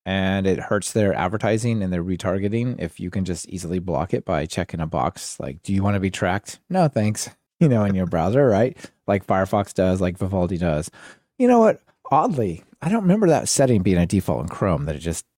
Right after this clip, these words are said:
offers to block the Google network. That's interesting. Must have been an oversight. So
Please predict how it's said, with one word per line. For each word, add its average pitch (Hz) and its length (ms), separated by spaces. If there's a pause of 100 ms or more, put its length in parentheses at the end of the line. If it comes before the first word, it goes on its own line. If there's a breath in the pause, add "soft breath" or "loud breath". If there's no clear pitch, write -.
(120)
offers 92 340
to 95 100
block 87 340
the 95 100
Google 82 300
network. 76 380
That's 80 180
interesting. 82 420 (220)
Must 113 220
have 113 60
been 95 140
an 78 60
oversight. - 400 (140)
So 131 380